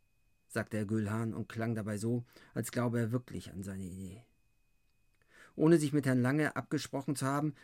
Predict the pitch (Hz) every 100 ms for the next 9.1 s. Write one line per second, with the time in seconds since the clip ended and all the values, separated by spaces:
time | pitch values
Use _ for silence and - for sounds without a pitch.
0 | - - 135 135 135 123 113 127 135 135
1 | 120 110 113 127 139 127 113 131 120 104
2 | 127 131 123 127 - 104 120 - 135 127
3 | 117 123 127 143 - - 92 101 - _
4 | - _ _ - - - 135 170 175 131
5 | 143 151 127 147 156 147 147 151 139 123
6 | 117 123 120 135 147 - 135 135 123 131
7 | 135 143 135 - - - - 135 127 123
8 | 139 123 120 117 135 123 127 123 117 110